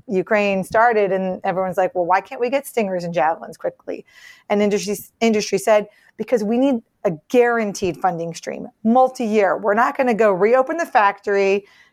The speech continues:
three shifts in the, you know, a day, um, and, and s-, plan the tooling and buy the parts and, and second source the vendors, unless you're gonna do this for, like, four years.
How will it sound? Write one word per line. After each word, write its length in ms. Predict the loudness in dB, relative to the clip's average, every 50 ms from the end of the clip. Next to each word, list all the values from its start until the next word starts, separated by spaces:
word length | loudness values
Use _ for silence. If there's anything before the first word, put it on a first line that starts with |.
| _ _ _ _
three 200 | 0 0 2 2
shifts 340 | 2 2 0 0 0 -2 -4
in 100 | -2 0
the, 240 | 2 2 2 2 2 2
you 100 | 0 2
know, 160 | 2 2 2
a 100 | 2 2
day, 460 | 2 4 4 4 4 4 2 0 -2 -6 -16 _ _ _ _ _ _
um, 500 | -2 0 0 0 -2 -4 -6 -8 -8 -10 -14 _ _ _ _ _ _ _
and, 280 | 0 0 0 -2 -2 -2
and 280 | -2 -2 -2 -2 -4 -6
s-, 240 | -8 -14 -18 -20 -20 _ -20 _ _ _ _ _ _ _ _ _
plan 300 | -4 -2 -2 0 0 0
the 80 | -2 -2
tooling 600 | -2 0 0 2 2 2 2 0 0 0 0 0
and 140 | 0 0 2
buy 180 | 2 4 4
the 80 | 2 0
parts 540 | -4 0 2 2 4 4 2 2 0 -2 -4
and, 240 | -6 -6 -6 -6 -4
and 320 | -4 -4 -4 -4 -6 -8 -10 -6
second 300 | -4 -4 -2 -2 -4 -4
source 260 | 0 -2 -2 -2 -2
the 80 | -4 -2
vendors, 500 | 0 0 0 0 0 2 2 0 -2 -4 _ -20 -20 _ _ -4
unless 220 | -4 -4 0 0
you're 80 | 2 2
gonna 120 | 4 4
do 100 | 4 4
this 180 | 4 2 0 -2
for, 160 | -4 -2 0
like, 240 | 2 2 0 -2 -4 _ _ _ _
four 200 | 2 2 2 2
years. 380 | 0 -2 -4 -6 -10 -12 -18